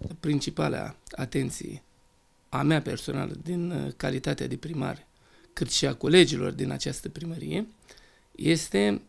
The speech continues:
uh, cetățeanul localității Turcoaia. Și vreau să evidențiez, în primul rând, uh, uh, extinderea canalizării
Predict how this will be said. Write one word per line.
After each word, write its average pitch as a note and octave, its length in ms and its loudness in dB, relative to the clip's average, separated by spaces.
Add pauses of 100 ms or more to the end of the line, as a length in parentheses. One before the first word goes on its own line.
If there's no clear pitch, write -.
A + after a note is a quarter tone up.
(160)
uh, E3 320 2
cetățeanul D3 760 2 (260)
localității - 640 -4
Turcoaia. - 480 -12 (920)
Și - 180 2
vreau G#3 200 10
să G#3+ 160 2
evidențiez, C#3+ 680 4
în C#3+ 100 0
primul D3 300 0
rând, D#3 280 2
uh, C#3+ 400 0 (540)
uh, - 720 -8 (120)
extinderea D#3+ 540 4
canalizării D3 720 0